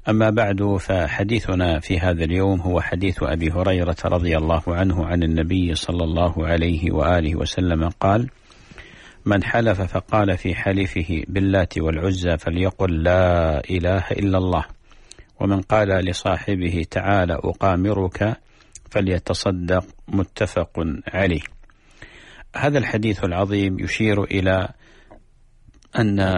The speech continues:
آه، ما يقوله الإنسان أو ما يرتكبه مما كان منهيا عنه فإن له كفارة، له كفارة. ولذلك، آه، أحيانا قد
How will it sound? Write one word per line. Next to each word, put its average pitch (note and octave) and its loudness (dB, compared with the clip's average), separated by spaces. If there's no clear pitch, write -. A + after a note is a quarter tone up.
آه، E2 -2
ما G2 2
يقوله G2 0
الإنسان F2 -2
أو F#2 0
ما F#2+ 2
يرتكبه F2+ 0
مما F#2+ 2
كان F2+ 0
منهيا G2 0
عنه F#2+ 0
فإن G2 0
له G2 0
كفارة، - -2
له F#2+ 2
كفارة. - -4
ولذلك، B2+ 0
آه، - -6
أحيانا G2+ 0
قد F#2+ 0